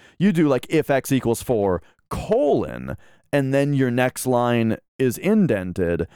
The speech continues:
but then in, to stop the if statement, you just unindent your next line, and it recognizes that. And I don't, I don't think I like that very much. It feels less <laughs> controlled to me, you know? Like, I just have to trust it,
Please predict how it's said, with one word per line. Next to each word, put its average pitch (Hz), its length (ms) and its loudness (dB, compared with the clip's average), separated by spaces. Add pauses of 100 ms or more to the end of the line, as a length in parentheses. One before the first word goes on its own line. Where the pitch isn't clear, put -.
(220)
but 123 260 -2
then 151 460 -2
in, 131 280 0
to 127 200 -2
stop - 540 -4
the 202 160 -2
if 220 120 -2
statement, 214 600 0
you 139 200 2
just 139 360 -2 (260)
unindent 117 920 0
your 117 120 0
next 101 300 -4
line, 95 460 -4 (360)
and 135 200 0
it 123 200 -2 (260)
recognizes 104 880 -2
that. 82 360 0 (640)
And 147 140 0
I 170 160 2
don't, 247 260 2
I 170 160 0
don't 247 160 2
think 277 160 0
I 233 60 2
like 170 260 0
that 113 160 0
very 101 280 0
much. 90 280 -4
It 135 80 -2
feels 202 360 0
less 147 260 4
<laughs> - 100 -2
controlled 120 540 0
to 117 80 0
me, 82 260 -4
you 98 100 0
know? 104 320 0 (300)
Like, 139 180 0
I 151 80 2
just 170 240 -2
have 202 200 0
to 151 100 0
trust - 640 -4
it, 92 220 -4